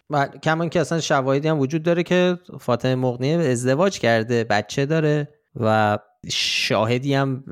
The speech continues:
بر این اساس نیست که الان بخواد مجرد باشه یا همسر دوم قاسم سلیمانی باشه، یا تو بعضی جاهایی نوشتن س-، همسر صیغه‌ای قاسم سلیمانی باشه. اه، و،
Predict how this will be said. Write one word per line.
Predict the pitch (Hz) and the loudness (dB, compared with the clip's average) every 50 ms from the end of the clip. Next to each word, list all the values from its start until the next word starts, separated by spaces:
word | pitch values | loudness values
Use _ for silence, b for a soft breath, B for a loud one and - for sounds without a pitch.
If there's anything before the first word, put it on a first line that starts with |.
| 98 110 107 | -8 -8 -2
بر | - 107 107 107 | 0 0 0 2
این | 110 117 90 | 0 0 -2
اساس | 101 117 110 - 131 123 - | -2 -2 -2 -2 -4 -4 -2
نیست | 135 131 - - | -4 -4 -2 -2
که | 113 101 | 0 0
الان | 101 101 104 104 | 0 0 -2 -6
بخواد | 107 - 110 117 | -6 -6 -6 -4
مجرد | 107 104 104 - 104 101 101 110 113 113 | -4 -4 -2 0 -2 0 0 0 -2 -2
باشه | - 127 110 - 127 | -2 -4 -4 -2 -2
یا | 117 104 95 | -2 0 0
همسر | 101 98 98 - - 117 113 | -2 -4 -4 -4 -2 -2 -2
دوم | 113 110 110 104 98 95 98 107 110 110 113 113 113 | -2 -2 -2 -2 -2 -2 -4 -4 -4 -2 0 0 0
قاسم | 104 95 95 - - 113 113 | 0 -2 -2 -2 -4 -6 -4
سلیمانی | - - 107 110 127 | -4 -4 -4 -2 -4
باشه، | 123 - 131 | -2 -2 -4
یا | 120 | -4
تو | 117 - 110 | -4 -4 -2
بعضی | 110 110 113 113 113 | -2 0 0 -2 -2
جاهایی | 110 113 104 107 110 113 | -2 0 0 0 0 0
نوشتن | 110 98 - - 113 107 | -2 -4 -2 -2 -4 -4
س-، | - - - - - _ 76 82 | -2 -2 -4 -4 -6 _ -10 -8
همسر | - 104 104 95 - - 113 110 | -4 -4 -6 -4 -4 -4 -4 -4
صیغه‌ای | - - - 110 101 104 98 107 101 98 101 107 110 107 | -4 -6 -6 -4 -4 -4 -2 -2 -2 -2 0 0 -2 0
قاسم | 104 98 92 - - 98 95 87 | 0 -2 -2 -4 -6 -6 -6 -6
سلیمانی | - - 87 82 82 - - 65 69 69 - | -6 -6 -8 -8 -8 -10 -12 -14 -16 -16 -16
باشه. | - - - _ _ _ - | -20 -20 -20 _ _ _ -2
اه، | 135 139 135 127 123 123 | 0 2 2 2 0 0
و، | 135 147 160 143 | 0 2 2 2